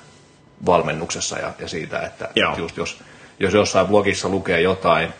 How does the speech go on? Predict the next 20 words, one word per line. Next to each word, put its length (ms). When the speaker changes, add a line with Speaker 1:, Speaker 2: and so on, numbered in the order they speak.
Speaker 1:
niin 220
miten 220
sitä 160
kannattaa 500
ehkä 160
yrittää 300
tulkita. 420
Speaker 2:
Joo, 320
ja 120
tota, 600
ehkä 280
niin 180
kun 140
mulla 420
voisi 160
heittää 220
tähän 260
vielä 140
tosta 200
kyykystä 540